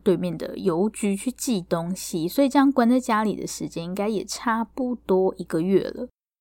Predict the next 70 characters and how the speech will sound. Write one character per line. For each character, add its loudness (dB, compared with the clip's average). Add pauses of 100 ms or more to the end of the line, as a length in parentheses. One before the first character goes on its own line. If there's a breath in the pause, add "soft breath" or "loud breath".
然 4
后 4
我 6
就 6
发 4
现， 6
其 2
实， 0
呃， -2
虽 2
然 8
我 8
没 -2
有 0
染 -2
疫， 2
身 2
体 0
上 0
也 -2
没 0
有 2
任 4
何 0
不 -2
舒 0
服， -8
但 4
是 2
感 -2
觉 -8
心 6
理 6
状 0
态 -4
有 2
点 -4
不 -12
太 -4
健 -4
康。 -8 (360)
那， 0
那 4
天 4
我 0
就 4
突 4
然 10
很 10
想 4
知 -4
道， 4
过 4
去 2
的 6
人 0
们 -4
在 -4
疫 6
情 -4
期 -6
间 0
到 0
底 -6
是 -2
怎 -6
么 -10
生 0
活 -2
的。 -8